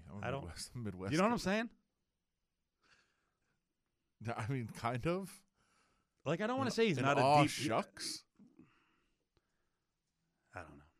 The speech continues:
Speaker 2: I don't wanna say anymore. Like, he's relatable, 'cause I'm, you know, I'm not that sharp. Is that a good way to put it?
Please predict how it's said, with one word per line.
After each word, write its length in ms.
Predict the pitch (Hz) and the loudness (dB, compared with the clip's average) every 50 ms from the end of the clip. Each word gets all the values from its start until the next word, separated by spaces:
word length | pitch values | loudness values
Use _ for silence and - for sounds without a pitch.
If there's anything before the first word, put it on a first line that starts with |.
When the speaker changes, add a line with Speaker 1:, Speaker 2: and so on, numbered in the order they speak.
| - | -10
Speaker 2:
I 100 | - 123 | -6 -4
don't 80 | 131 127 | -4 -4
wanna 140 | 113 101 90 | -4 -4 -8
say 120 | - 101 | -10 -10
anymore. 320 | 87 85 82 82 80 85 - _ _ _ _ _ _ _ _ _ _ _ _ _ _ _ _ _ _ _ _ _ _ _ _ _ _ _ 156 160 _ 160 160 165 _ _ _ _ _ _ _ _ _ _ _ _ _ _ _ _ _ _ - | -12 -12 -14 -14 -16 -18 -20 _ _ _ _ _ _ _ _ _ _ _ _ _ _ _ _ _ _ _ _ _ _ _ _ _ _ _ _ _ _ _ _ _ _ _ _ _ _ _ _ _ _ _ _ _ _ _ _ _ _ _ 0
Like, 120 | 226 240 | 2 2
he's 140 | 269 254 185 | 4 2 4
relatable, 500 | 175 156 139 151 190 147 117 120 143 - _ _ _ - | 4 4 6 6 6 6 4 0 -2 -4 _ _ _ -10
'cause 120 | - 120 127 | -8 -6 -4
I'm, 260 | 135 135 127 110 104 - - 110 | -4 -4 -4 -8 -12 -14 -14 -10
you 60 | 107 | -8
know, 80 | 113 | -8
I'm 100 | 123 117 | -6 -6
not 160 | 123 120 98 87 | -8 -10 -10 -12
that 140 | 92 87 | -14 -16
sharp. 260 | - - 92 92 - - - _ _ _ _ _ _ _ _ _ _ _ _ _ _ _ | -14 -12 -12 -12 -12 -14 -20 _ _ _ _ _ _ _ _ _ _ _ _ _ _ _
Is 40 | - 113 | -8 -6
that 100 | 113 120 | -6 -2
a 40 | |
good 100 | 127 143 | -2 0
way 100 | 143 147 | 0 0
to 60 | 151 160 | -2 -2
put 140 | - 185 | -2 -4
it? 80 | 202 202 | -6 -6